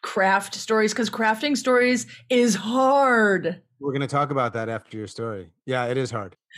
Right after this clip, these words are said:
Speaker 1: Listen, I'm a, the storyteller I am today is not the storyteller I'll be in a year from now, you know,
Speaker 2: Right.
Speaker 1: hopefully,
Speaker 2: Right.
Speaker 1: hopefully. So
Speaker 2: Sure.
Speaker 1: with improvement, you know, we'll all get better and better and better. And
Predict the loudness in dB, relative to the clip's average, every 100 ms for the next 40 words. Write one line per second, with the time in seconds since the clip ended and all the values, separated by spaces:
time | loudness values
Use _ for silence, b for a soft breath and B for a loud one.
0 | B -6 -2 0 -2 -2 B B 0 4
1 | 4 2 0 -2 2 2 2 0 2 4
2 | 2 2 0 0 2 2 2 -2 -2 0
3 | 2 2 2 -2 -2 2 2 2 0 0
4 | 2 0 2 2 2 0 2 2 2 2
5 | 0 -4 -6 -6 -4 -6 -8 -14 -6 -2
6 | -2 -4 -2 0 0 0 0 4 4 2
7 | -4 B B -2 0 2 -2 -2 0 0
8 | 0 B B -2 2 4 2 -4 _ _
9 | _ 2 2 4 0 2 2 2 2 2
10 | -2 -2 0 0 2 2 4 4 2 0
11 | 0 0 2 2 0 0 0 -2 -2 0
12 | 0 -2 -2 -2 -2